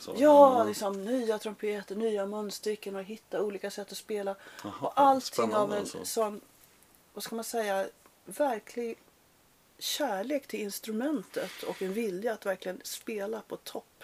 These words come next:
Speaker 2: hela tiden. Så det tyckte jag var, eh, det var väldigt lärorikt.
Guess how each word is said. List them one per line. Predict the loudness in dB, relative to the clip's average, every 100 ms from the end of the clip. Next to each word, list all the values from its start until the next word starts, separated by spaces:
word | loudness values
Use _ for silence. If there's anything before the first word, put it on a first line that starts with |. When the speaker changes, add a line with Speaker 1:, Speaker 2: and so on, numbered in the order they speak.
| -20
Speaker 2:
hela | -10 -8 -6
tiden. | -6 -8 -8 -12 -12 -12 -14 -20 -20 -20 -20 -18
Så | -8
det | -6
tyckte | -4 -4 -2
jag | -2
var, | 0 -2 -4
eh, | -6 -10 -12 -14 -14 -14 -16 -18 -20 _ _ -20 _ _ _ _ -8
det |
var | -4 -2
väldigt | -2 2
lärorikt. | 2 4 2 0 -4